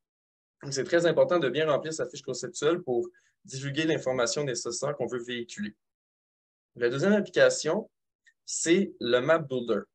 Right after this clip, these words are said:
Le Map Builder, lui, ça va être une application qui va permettre de créer l'interface cartographique interactive. Donc, c'est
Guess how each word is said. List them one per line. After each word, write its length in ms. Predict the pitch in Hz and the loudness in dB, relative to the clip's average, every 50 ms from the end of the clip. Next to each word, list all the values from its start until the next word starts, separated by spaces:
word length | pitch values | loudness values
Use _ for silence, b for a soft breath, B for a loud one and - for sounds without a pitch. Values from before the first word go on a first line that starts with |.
| _ _ - | _ _ -6
Le 100 | 113 113 | -4 0
Map 140 | 131 156 170 | 2 2 2
Builder, 480 | 160 170 165 160 156 165 170 190 190 175 165 | 4 4 4 4 6 6 6 6 6 2 0
lui, 220 | 151 156 180 190 | -2 -2 -4 -2
ça 180 | 190 - 127 127 | 2 2 2 4
va 200 | 120 127 131 143 | 6 6 6 6
être 220 | 160 165 - - | 6 2 -4 -8
une 80 | 123 123 | -4 -4
application 400 | 127 127 - 117 117 - 170 170 | -4 -2 0 -2 -2 0 0 -2
qui 60 | 165 135 | 0 0
va 100 | 123 - | 0 0
permettre 220 | 120 127 147 151 | 2 0 0 0
de 60 | 131 | -2
créer 240 | 113 - - 143 139 | -4 -4 -2 -2 0
l'interface 540 | 147 160 160 160 139 131 - - 156 147 - | 0 0 2 2 2 0 2 0 -2 -2 -2
cartographique 720 | - 120 - - 127 113 113 113 113 - 147 156 156 - _ _ _ _ _ _ _ _ _ - | -2 -2 -2 -2 -2 0 0 0 0 -2 -4 -8 -8 -10 _ _ _ _ _ _ _ _ _ -8
interactive. 800 | 110 107 104 120 110 117 110 104 - - - 143 175 202 196 147 | -6 -4 0 0 2 2 2 0 -2 -4 -4 -2 0 0 0 2
Donc, 240 | 123 139 170 180 180 | 2 4 4 4 2
c'est 340 | 180 - - 143 147 160 | 0 -2 -4 -4 -6 -6